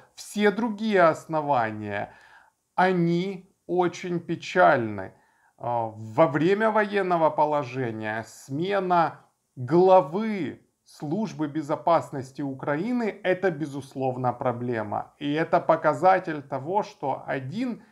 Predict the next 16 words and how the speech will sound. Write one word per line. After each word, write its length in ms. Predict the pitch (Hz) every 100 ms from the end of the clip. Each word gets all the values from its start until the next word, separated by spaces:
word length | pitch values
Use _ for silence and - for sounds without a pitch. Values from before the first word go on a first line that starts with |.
| _ -
из 260 | 175 -
тех 300 | - 226 - -
органов, 720 | 208 254 208 185 175 156 -
который, 500 | 160 165 226 196 151
собственно 640 | - 202 160 - 151 143
говоря, 600 | 127 139 151 170 160 101 - _ _
безопасность 1080 | 131 175 247 185 196 - 151 147 - 233 226
Украины 580 | 269 262 254 226 175 139
должен 460 | 123 123 110 120 113
обеспечивать, 920 | 113 131 131 160 131 - 107 104 104
да, 240 | 190 226
исходя 500 | 151 - 123 120 117
из 160 | 110 120
его 240 | 117 117
названия, 880 | 117 147 165 190 131 110 107 104 - _ _ _ _ _ _ -
имеет 840 | 208 208 190 190 214 220 185 -